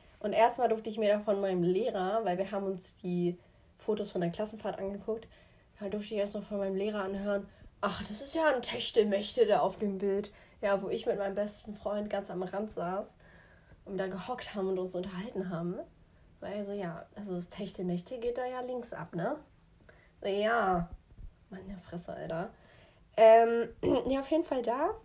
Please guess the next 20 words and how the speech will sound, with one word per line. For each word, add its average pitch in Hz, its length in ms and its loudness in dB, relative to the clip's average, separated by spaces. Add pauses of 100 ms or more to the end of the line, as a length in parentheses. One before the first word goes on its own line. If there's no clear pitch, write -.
(880)
habe 277 180 4
ich 302 120 -4
dann 233 340 0
auf 208 120 -6
dem 190 120 -4
Sportfest 202 680 2
tatsächlich 185 480 -4
meinen 175 180 -8
Crush - 300 -8
angesprochen. 185 760 -10 (680)
Also 220 180 2
ich 214 140 -6
war 226 200 6
so, 220 320 2
ich - 180 -4
war 202 180 2
wirklich 208 260 -2
so 196 100 -6
zu - 200 -12
meiner, 175 340 -6